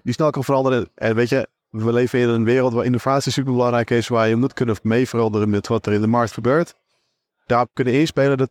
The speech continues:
dus je, je software moet super flexibel zijn. Eh, dus dat wil je, daar wil je focussen. Ja, wat is dan het probleem op het moment dat jij van,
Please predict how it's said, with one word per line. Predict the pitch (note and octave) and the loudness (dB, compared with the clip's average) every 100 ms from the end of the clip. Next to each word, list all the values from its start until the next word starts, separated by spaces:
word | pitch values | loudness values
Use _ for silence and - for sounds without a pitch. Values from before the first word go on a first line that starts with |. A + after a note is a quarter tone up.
| _ | _
dus | - A2 | -6 0
je, | A#2+ A2+ | 2 2
je | A2+ | 0
software | A2+ D#3+ C#3 A#2+ | 0 0 0 0
moet | C3 D3 - | 0 0 0
super | D3+ D3 | -2 -2
flexibel | - A2 C3+ B2+ | -2 -2 -2 -2
zijn. | G2+ F#2 E2 - _ _ _ _ _ _ _ _ _ _ - | -2 -4 -6 -14 _ _ _ _ _ _ _ _ _ _ -6
Eh, | G#2+ G#2 G2+ - | -2 0 -2 -4
dus | - A2+ | -6 -4
dat | - E3+ - | 0 0 2
wil | B2+ | 0
je, | A2 | 2
daar | C#3 D3+ | 2 2
wil | B2+ | 2
je | A2 | 2
focussen. | B2+ D#3 A#2 A#2 | 2 -2 0 0
Ja, | A#2+ - _ _ | 0 -2 _ _
wat | A#2+ C#3+ | -4 -2
is | |
dan | C#3+ C3 | 0 -2
het | A#2+ | -2
probleem | B2+ C3 A#2 | 0 2 2
op | B2 | 0
het | A#2 | 0
moment | A#2+ B2 | 0 0
dat | A#2 | 0
jij | B2+ A#2 A#2 | 0 2 0
van, | A2 A2+ A2 A2 | -2 -2 0 -2